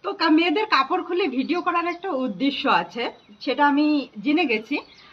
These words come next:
তো সেটা কি জানো, একটা সত্যি বাস্তব কথা কি বলো তো, যে বাপের কাপড় মানে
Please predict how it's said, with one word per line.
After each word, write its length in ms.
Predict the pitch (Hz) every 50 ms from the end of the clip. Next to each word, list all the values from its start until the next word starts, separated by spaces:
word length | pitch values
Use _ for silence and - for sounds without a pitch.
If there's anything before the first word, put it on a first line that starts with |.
| - - - - - -
তো 220 | 330 339 339 349
সেটা 260 | 339 - 403 381 440 440
কি 200 | 440 427 403 277
জানো, 340 | 294 302 381 453 440 311
একটা 340 | - - 240 269 - - 403
সত্যি 360 | - - 359 - - - 403
বাস্তব 440 | 311 240 240 - 277 - - - 403 403 -
কথা 220 | 415 415 403 392
কি 160 | - - 392
বলো 240 | 330 370 381 381 403
তো, 220 | 403 - 466 494 508 - - - - - - - -
যে 140 | 240 349
বাপের 560 | - - - - - - - - 440 466 466 466
কাপড় 640 | - - - 277 - - - 427 427 370 381 403 480 - - - - - - -
মানে 220 | 262 294 339 349